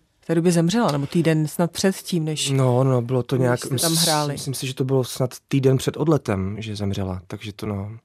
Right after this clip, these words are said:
Speaker 2: to bylo smutné, ale, eh, to představení navštívila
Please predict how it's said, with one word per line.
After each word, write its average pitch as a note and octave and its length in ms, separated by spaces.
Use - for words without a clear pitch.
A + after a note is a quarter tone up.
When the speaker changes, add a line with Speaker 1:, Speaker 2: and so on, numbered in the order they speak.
Speaker 2:
to A#2 60
bylo B2 140
smutné, A#2 640
ale, A#2+ 640
eh, - 20
to B2+ 120
představení B2 480
navštívila A2+ 1000